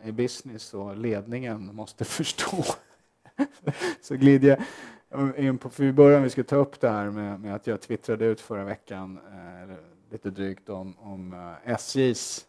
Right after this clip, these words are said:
eh, skitsajt, tyckte jag. Du kanske inte riktigt håller med där, men det kan vi utveckla nästa gång. Men jag tänkte bara visa vad som hände just då. Ehm, om jag knäpper över till min dator här. Men då, vi skulle, vi gjorde en livesändning från Gävle förra lördagen och då skulle jag skicka upp två medarbetare via tåg då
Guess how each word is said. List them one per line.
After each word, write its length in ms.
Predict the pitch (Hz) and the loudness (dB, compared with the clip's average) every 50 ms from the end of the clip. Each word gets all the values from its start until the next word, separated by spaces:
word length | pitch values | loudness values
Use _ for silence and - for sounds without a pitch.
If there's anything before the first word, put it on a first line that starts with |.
| _ _ _ _ _ _ | _ _ _ _ _ _
eh, 300 | _ 107 107 110 107 107 | _ -20 -20 -20 -20 -20
skitsajt, 680 | - - 131 113 - - - - 113 98 - - - _ | -6 -2 -2 -2 -2 -4 -6 -6 -6 -6 -8 -10 -16 _
tyckte 260 | - 113 - _ 123 | -18 -18 -12 _ -6
jag. 300 | 127 131 120 107 101 104 | -4 -2 -2 -4 -6 -6
Du 220 | 113 120 127 127 110 110 113 _ _ - | -8 -10 -10 -12 -16 -20 -20 _ _ -16
kanske 240 | - 123 117 - 117 | -14 -14 -14 -14 -16
inte 160 | 113 - 113 | -14 -10 -10
riktigt 260 | 113 110 - 110 - | -10 -10 -12 -14 -10
håller 180 | - 123 120 123 | -6 -4 -2 0
med 220 | 143 175 180 147 | 2 0 0 0
där, 100 | 113 104 | -2 -4
men 180 | 104 110 113 117 | -6 -10 -8 -8
det 100 | 131 143 | -8 -6
kan 160 | - - 151 | -4 -2 0
vi 60 | 143 | 0
utveckla 360 | 131 120 - 117 110 - 117 | 0 0 -2 -6 -10 -10 -12
nästa 200 | 113 110 - - | -14 -12 -12 -14
gång. 60 | 123 117 | -12 -6
Men 80 | 127 | -6
jag 80 | 135 - | -4 -2
tänkte 220 | 156 156 143 151 | -2 -2 -2 2
bara 120 | 143 139 135 | 4 6 6
visa 300 | 139 139 131 - - 131 | 6 4 4 2 0 -2
vad 140 | 131 131 | -2 -2
som 140 | - 139 131 | -2 -4 -6
hände 320 | 127 135 135 123 120 120 123 | -6 -6 -6 -6 -4 -4 -4
just 240 | 123 120 117 - | -4 -4 -6 0
då. 320 | 160 165 165 147 113 101 - _ - - - - - - - _ _ _ _ _ | 2 4 4 4 2 0 -4 _ -18 -20 -20 -20 -20 -20 -20 _ _ _ _ _
Ehm, 480 | - 104 101 101 98 98 92 95 95 95 _ _ _ _ _ _ _ _ _ _ _ _ | -8 -6 -6 -6 -6 -6 -8 -10 -12 -16 _ _ _ _ _ _ _ _ _ _ _ _
om 80 | 107 110 | -12 -10
jag 200 | 107 110 101 - | -10 -10 -12 -12
knäpper 440 | - - - 117 110 - _ 110 107 | -12 -10 -8 -8 -8 -8 _ -4 -4
över 220 | 107 107 107 104 | -2 -2 -4 -6
till 180 | 104 - - 113 | -8 -10 -8 -6
min 220 | 120 127 131 131 | -4 -4 -4 -4
dator 320 | 120 107 104 110 - - 104 | -4 -4 -6 -6 -8 -12 -12
här. 100 | 92 98 | -12 -12
Men 120 | 107 113 | -4 4
då, 160 | 135 143 147 | 6 6 6
vi 140 | 139 139 143 | 6 4 2
skulle, 320 | 139 - 147 139 135 131 | 0 2 4 4 4 4
vi 160 | 123 127 135 135 | 4 2 2 2
gjorde 240 | 135 131 127 123 | 2 2 2 0
en 100 | 117 117 | 0 2
livesändning 580 | 113 117 113 104 98 - - 107 107 107 107 101 | 2 2 2 0 -2 -4 -8 -10 -10 -10 -10 -12
från 200 | - 107 104 107 | -10 -10 -8 -2
Gävle 440 | 113 139 151 151 139 123 117 110 104 | 0 2 2 2 2 0 0 -2 -4
förra 320 | - - 101 101 98 101 | -6 -10 -10 -8 -6 -6
lördagen 440 | 107 117 127 143 147 131 117 104 101 | 0 2 4 6 6 4 2 -2 -4
och 60 | 101 | -4
då 80 | 101 104 | -6 -8
skulle 200 | - - 113 110 | -8 -6 -6 -6
jag 60 | 107 | -4
skicka 300 | - 117 107 - - 117 | -6 -8 -8 -2 0 2
upp 220 | 127 135 127 - | 2 2 0 -4
två 160 | - - 101 101 | -12 -12 -10 -6
medarbetare 800 | 101 104 101 98 98 98 101 113 127 127 123 - 120 104 101 98 | -6 -4 -4 -4 -6 -6 -2 -2 -2 -2 -4 -6 -8 -8 -8 -8
via 200 | 101 104 107 110 | -6 -6 -6 -8
tåg 480 | - - - 196 190 147 117 110 107 | -4 0 2 2 4 4 2 0 -2
då 220 | 101 98 87 90 | -6 -8 -8 -8